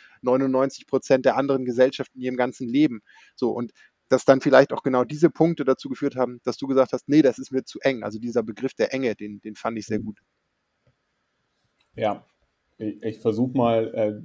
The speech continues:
Speaker 2: deine Gedanken noch ein bisschen <laughs> noch mal nachzuvollziehen und darauf eine vernünftige Antwort gerade zu finden.
Speaker 1: Ja, ist immer eine gute Antwort. <laughs>
Speaker 2: Ähm,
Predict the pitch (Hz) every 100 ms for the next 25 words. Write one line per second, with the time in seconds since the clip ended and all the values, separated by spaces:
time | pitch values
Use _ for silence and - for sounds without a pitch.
0 | - 104 107 107 107 117 117 110 110 110
1 | - 139 135 139 131 127 131 - 143 160
2 | 147 147 151 147 143 131 123 123 117 123
3 | 127 117 117 120 123 127 110 131 120 107
4 | 101 107 113 - 104 123 131 131 131 127
5 | 147 160 156 151 147 127 143 117 113 107
6 | 107 - - - - 190 - 208 - 180
7 | - - 190 - 196 - - - _ _
8 | 214 254 262 214 - - 135 - 131 123
9 | 123 131